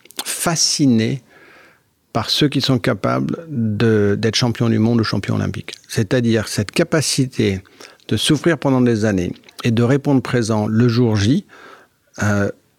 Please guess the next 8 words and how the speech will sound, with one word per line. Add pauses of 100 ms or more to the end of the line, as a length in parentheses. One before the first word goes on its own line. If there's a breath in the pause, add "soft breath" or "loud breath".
(160)
au
bon
moment,
avec
les
meilleurs
du
monde,